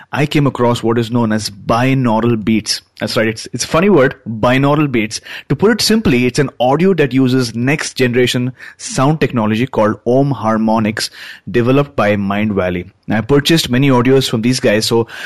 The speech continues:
I can vouch that you, when you listen to this sound, it feels like audio honey chocolate, along with some relaxation and bliss within minutes without any practice.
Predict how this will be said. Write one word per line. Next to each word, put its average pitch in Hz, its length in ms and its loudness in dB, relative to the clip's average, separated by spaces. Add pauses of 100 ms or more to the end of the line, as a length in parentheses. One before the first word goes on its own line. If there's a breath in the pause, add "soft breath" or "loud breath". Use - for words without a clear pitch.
(160 loud breath)
I 120 100 0
can 151 220 2
vouch 143 300 2
that 143 140 0
you, 156 200 0 (180)
when 139 240 2
you 151 100 4
listen 165 420 2
to 190 100 -2
this 147 420 0 (140)
sound, 165 500 0
it 113 120 0
feels 151 280 0
like 107 240 0 (720 loud breath)
audio 143 440 4
honey 131 480 -2
chocolate, 113 420 -2 (220)
along 120 260 2
with 113 160 2
some 107 400 -2 (400)
relaxation 147 720 2
and 107 240 -6
bliss 139 420 2
within 160 280 2
minutes 131 340 -2 (260)
without 151 320 2
any 131 200 0
practice. 113 500 -4